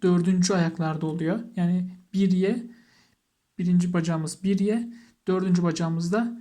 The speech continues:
iki Y oldu. Bu sefer, e, bu yüzden öncelikle çıkışlarımızı gerçekleştireceğiz deneyimizde.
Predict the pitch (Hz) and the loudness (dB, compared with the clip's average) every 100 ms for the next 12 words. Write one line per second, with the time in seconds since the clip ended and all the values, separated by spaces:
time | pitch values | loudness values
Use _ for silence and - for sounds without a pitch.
0 | - _ _ 196 180 185 196 190 196 165 | -18 _ _ -8 -2 -2 0 2 4 2
1 | 156 175 233 233 - - _ - - 190 | 0 -2 -4 -6 -18 -20 _ -10 -6 -2
2 | 214 226 180 170 175 180 - - _ 220 | -2 -2 0 0 0 -2 -6 -16 _ -6
3 | 208 196 202 220 208 226 202 190 196 233 | -4 -2 0 0 0 2 0 0 -2 -2
4 | - - - - - 202 196 190 180 170 | -4 -4 -2 -4 0 2 4 4 2 0
5 | - - 175 170 170 170 165 170 170 160 | -4 -6 -4 -2 -4 -4 -6 -4 -2 -2
6 | 165 165 165 165 190 | 0 0 0 -2 -2